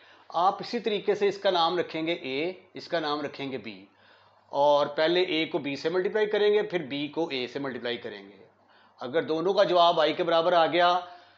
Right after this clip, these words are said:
तो फिर ये दोनों एक दूसरे के मल्टीप्लिकेटिव इनवर्स होंगे। अगर आंसर आई के बराबर ना आया,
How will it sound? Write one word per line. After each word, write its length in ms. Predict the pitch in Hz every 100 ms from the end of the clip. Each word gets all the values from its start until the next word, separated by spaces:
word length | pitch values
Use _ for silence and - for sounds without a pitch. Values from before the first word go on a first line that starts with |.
| _
तो 60 | 160
फिर 180 | 147 196
ये 220 | 190 196
दोनों 300 | 151 147 160
एक 140 | 147
दूसरे 240 | 139 - 151
के 60 |
मल्टीप्लिकेटिव 640 | 147 127 131 135 127 127 127
इनवर्स 340 | 127 117 -
होंगे। 420 | 113 117 175 190 - - -
अगर 240 | 127 160
आंसर 500 | 156 147 139 160 160 151
आई 160 | 139
के 80 | 139
बराबर 340 | 143 139 131 120
ना 200 | 139 180
आया, 400 | 175 175 175